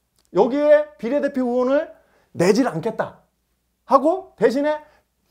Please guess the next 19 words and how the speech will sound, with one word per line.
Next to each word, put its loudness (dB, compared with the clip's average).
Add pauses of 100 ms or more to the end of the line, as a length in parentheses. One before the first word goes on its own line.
(200)
위성정당인 0 (240)
비례자유한국당을 0
만들어서 2 (1080)
삼십 0
프로 2
에서 -2 (680)
사-, -2
그러니까 0
삼십 -2
석에서 -2 (140)
여기 4
득표하는 0
거. -8
근데 2 (220)
실질적으로 -2 (1120)
삼십 -4
프로, -4
그러니까 -4
여기 -2